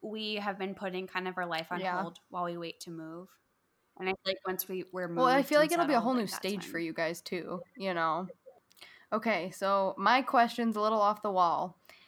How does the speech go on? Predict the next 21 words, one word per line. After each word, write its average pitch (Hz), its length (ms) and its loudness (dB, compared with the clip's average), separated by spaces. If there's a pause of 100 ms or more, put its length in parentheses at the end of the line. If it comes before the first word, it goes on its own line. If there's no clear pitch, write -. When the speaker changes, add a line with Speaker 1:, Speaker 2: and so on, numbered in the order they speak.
(160)
Speaker 2:
If 214 160 2
I 240 280 8
gave 269 380 2
you 190 480 -4 (360)
each 190 560 -6
a 202 100 2
thousand 294 560 6
dollars 233 800 4 (480)
to 254 100 -2
spend 240 540 4
on 208 240 4
buying 233 460 6
something 220 680 0
that 190 180 0
you 202 100 -6
think 214 280 -6
the 202 120 -2
other 190 240 2
person 202 440 -4
would 190 160 -2
like, 185 480 0